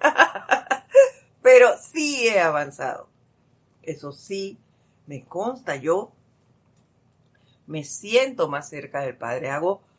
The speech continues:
más rápido los llamados. Ya les digo en este ejemplo, yo te llevo, salimos, invoco inmediatamente, invoco. Y también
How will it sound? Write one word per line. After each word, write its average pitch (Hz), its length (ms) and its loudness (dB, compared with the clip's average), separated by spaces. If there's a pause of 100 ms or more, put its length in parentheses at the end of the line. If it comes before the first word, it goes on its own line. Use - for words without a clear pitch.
más 202 320 -2
rápido 233 680 0
los 139 220 -10
llamados. 131 760 -12 (540)
Ya 117 120 -8
les 220 200 -8
digo 180 280 -4
en 160 120 -4
este 151 320 -14
ejemplo, 160 440 -16 (1200)
yo 170 180 -8
te 240 160 -10
llevo, 247 380 -8
salimos, 254 680 -6 (420)
invoco 185 600 -4
inmediatamente, 160 800 -6
invoco. 143 680 -12 (1120)
Y 160 80 -18
también 240 1160 0